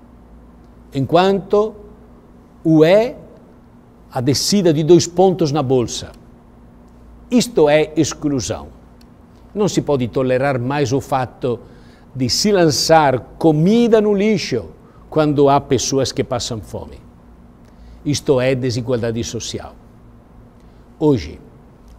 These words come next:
tudo entra no jogo da competitividade e da lei do mais forte, onde o poderoso engole o mais fraco. Em consequência desta situação,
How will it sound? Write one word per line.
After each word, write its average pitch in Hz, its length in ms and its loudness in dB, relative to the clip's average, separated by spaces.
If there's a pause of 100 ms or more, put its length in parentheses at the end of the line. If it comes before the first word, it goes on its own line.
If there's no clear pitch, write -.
(120)
tudo 123 400 -6 (400)
entra 143 380 -2
no 123 160 -2
jogo 123 280 -2
da 113 160 -6
competitividade 139 1700 -2
e 151 140 4
da 127 160 -4
lei 139 260 4
do 156 140 2
mais 160 240 -2
forte, 175 640 0 (340)
onde 180 300 0
o 170 40 2
poderoso 170 680 4
engole 170 500 2
o 185 60 2
mais 170 180 -2
fraco. - 480 -6 (2750)
Em 170 160 0
consequência 143 720 -2
desta 107 380 -4
situação, 120 760 -8